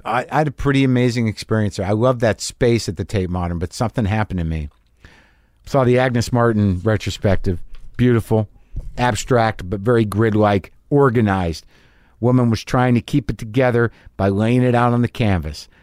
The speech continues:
This is where it's held together. This is where art makes sense.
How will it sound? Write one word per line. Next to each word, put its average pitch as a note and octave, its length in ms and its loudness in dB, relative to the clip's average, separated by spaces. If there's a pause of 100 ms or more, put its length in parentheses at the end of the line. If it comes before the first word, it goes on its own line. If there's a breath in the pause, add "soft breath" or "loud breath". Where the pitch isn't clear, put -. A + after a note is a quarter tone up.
(120 soft breath)
This A2 200 0
is A#2 60 -4
where A#2 240 4
it's A#2 140 -2
held A#2 220 2
together. G2 520 0 (300 soft breath)
This G2+ 200 -2
is A2 100 -4
where A#2 200 4
art A#2 220 2
makes A#2 280 0
sense. F#2+ 460 -4